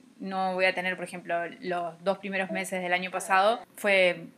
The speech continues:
pu-, pude leer más, pero este año creo que no voy a leer tanto, entonces no me quiero presionar y dije, "Bueno, treinta libros", y así puedo leer también libros más largos. Y volviendo a lo que estaba diciendo, la verdad que en enero no leí tanto porque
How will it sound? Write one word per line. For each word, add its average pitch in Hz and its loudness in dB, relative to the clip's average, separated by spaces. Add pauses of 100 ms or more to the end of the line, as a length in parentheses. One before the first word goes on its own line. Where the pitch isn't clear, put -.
(120)
pu-, 190 -4
pude 214 6
leer 196 8
más, 202 0
pero 175 -2
este 196 -2
año 185 -2
creo 185 0
que 180 -6
no 175 -4
voy 202 4
a 208 6
leer 190 4
tanto, 196 0
entonces 180 -6
no 190 -8
me 196 -8
quiero 185 -2
presionar 180 -2
y 180 -4
dije, 180 -10
"Bueno, 165 -10
treinta 190 0
libros", 208 -2
y 240 0
así 240 0
puedo 262 2
leer 208 4
también 202 -2
libros 202 -4
más 180 -10
largos. - -10 (600)
Y 302 4
volviendo 190 2
a 196 8
lo 202 8
que 202 2
estaba 208 8
diciendo, 196 -2
la 202 4
verdad 190 4
que 214 -4
en 220 -2
enero 202 -2
no 208 -2
leí 185 2
tanto 190 2
porque 208 -4